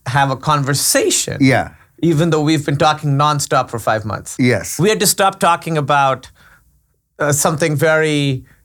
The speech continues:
Speaker 1: that we're working on to
Speaker 2: Yeah.
Speaker 1: come s-, talk about something
Speaker 2: That we,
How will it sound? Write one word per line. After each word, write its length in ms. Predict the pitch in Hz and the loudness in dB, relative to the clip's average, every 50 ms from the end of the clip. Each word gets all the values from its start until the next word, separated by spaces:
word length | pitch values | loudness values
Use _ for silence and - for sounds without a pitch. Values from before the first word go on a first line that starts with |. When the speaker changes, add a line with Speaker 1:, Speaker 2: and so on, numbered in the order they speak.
| _ - | _ -2
Speaker 1:
that 120 | 156 160 | 0 0
we're 100 | 156 147 | 2 0
working 400 | 139 147 190 220 214 196 170 151 | 2 2 0 0 0 -2 -2 0
on 220 | 139 135 135 131 | 0 0 0 -2
to 80 | - 139 | -4 -2
Speaker 2:
Yeah. 100 | - - | 0 0
Speaker 1:
come 260 | 160 151 151 147 147 - | 0 0 0 -2 -4 -6
s-, 340 | - - - - - - - _ _ _ _ _ | -6 -6 -4 -4 -6 -8 -12 _ _ _ _ _
talk 260 | - 170 147 143 - | 0 2 2 2 0
about 260 | 147 139 147 143 127 | 0 -2 -2 -2 0
something 440 | - 151 143 135 131 - 139 131 131 | -2 -2 -2 -2 -2 -2 -2 0 0
Speaker 2:
That 100 | 135 131 123 | 2 2 4
we, 100 | 127 | 4